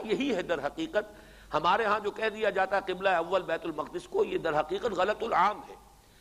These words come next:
وہ اس اعتبار سے کہ حضور نے مدینے میں آنے کے بعد پہلے سولہ مہینے ادھر رخ کر کے نماز پڑھی، یا یہ کہ حضور سے قبل بنی اسرائیل کا قبلہ جو ہے حضرت سلیمان علیہ السلام کے بعد سے لے کر حضور تک، یہ گویا کہ بیت المقدس بن گیا تھا،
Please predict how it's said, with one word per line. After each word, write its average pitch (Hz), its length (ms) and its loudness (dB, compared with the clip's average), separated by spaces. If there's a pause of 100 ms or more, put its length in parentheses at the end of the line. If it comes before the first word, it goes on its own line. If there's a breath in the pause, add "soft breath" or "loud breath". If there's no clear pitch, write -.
(140 soft breath)
وہ 233 100 4
اس 349 220 2
اعتبار 226 500 2
سے 262 220 -2
کہ 262 100 -6
حضور 233 480 2
نے 175 220 0 (640 loud breath)
مدینے 247 480 2
میں 254 140 2
آنے 208 260 2
کے 202 140 -4
بعد 196 180 2 (120)
پہلے 214 280 0
سولہ 185 320 2
مہینے 160 320 -2
ادھر 175 280 2
رخ 165 160 -2
کر 151 120 0
کے 135 120 -4
نماز 113 360 -6
پڑھی، - 220 -12 (540 loud breath)
یا 196 200 6
یہ 247 120 0
کہ 240 120 -4
حضور 214 380 0
سے 233 160 0
قبل 220 300 0 (160)
بنی 202 220 -2
اسرائیل 180 380 -2
کا 190 140 -4
قبلہ 180 380 -2
جو 175 120 -2
ہے 160 60 2
حضرت 165 260 -2 (100)
سلیمان 156 400 0
علیہ 160 100 -4
السلام 156 440 0
کے 165 60 -10
بعد 143 200 2
سے 143 180 -6
لے 139 160 0
کر 143 160 -2 (160)
حضور 170 260 2
تک، 185 240 2 (180 loud breath)
یہ 220 180 2
گویا 165 200 2
کہ 165 100 -6
بیت 147 220 -2
المقدس 135 380 -8
بن 110 200 -6
گیا 101 160 -8
تھا، - 160 -20